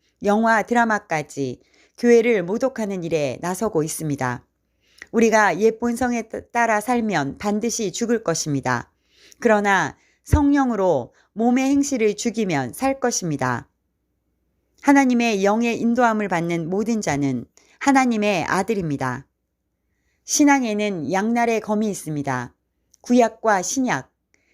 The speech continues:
유대인과 이방인, 믿음과 행실이 있습니다. 인자하심과 준엄하심이 있습니다. 이것을 굳이 나누려는 어리석은 자들이 있습니다. 마치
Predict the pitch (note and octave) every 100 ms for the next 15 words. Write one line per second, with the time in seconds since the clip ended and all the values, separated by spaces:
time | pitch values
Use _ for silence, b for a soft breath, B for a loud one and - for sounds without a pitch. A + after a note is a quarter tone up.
0 | _ A3+ A#3 A#3 A3+ G#3+ G#3 F#3+ A3+ A3
1 | G3+ D#3 C3 B2+ - _ _ _ A3 A#3+
2 | B3 A3+ A3+ G3+ F3 C#4+ D4 C#4+ G#3 D#3+
3 | - E3 C#3+ B2 A#2+ _ _ _ _ _
4 | _ _ - B3 B3 B3 A3+ G#3+ G3 F#3
5 | F3+ F3 C#3+ A#2 _ _ - C4 B3 B3+
6 | A#3+ A3 - G3 F#3+ D#3+ - G#3+ F3+ C#3
7 | B2+ A#2+ - _ _ _ _ _ - A#3+
8 | B3 B3 G#3+ B3 A#3+ B3 G#3+ D#3+ F#3 A#3
9 | A#3 G#3+ G#3+ D3+ G#3+ A#3+ A#3+ G#3+ E3+ E3
10 | F#3+ F3 F3+ F3+ - F#3 D#3 C3+ B2 -
11 | _ _ _ _ _ _ G3+ F#3+ - A3
12 | F3+ C#3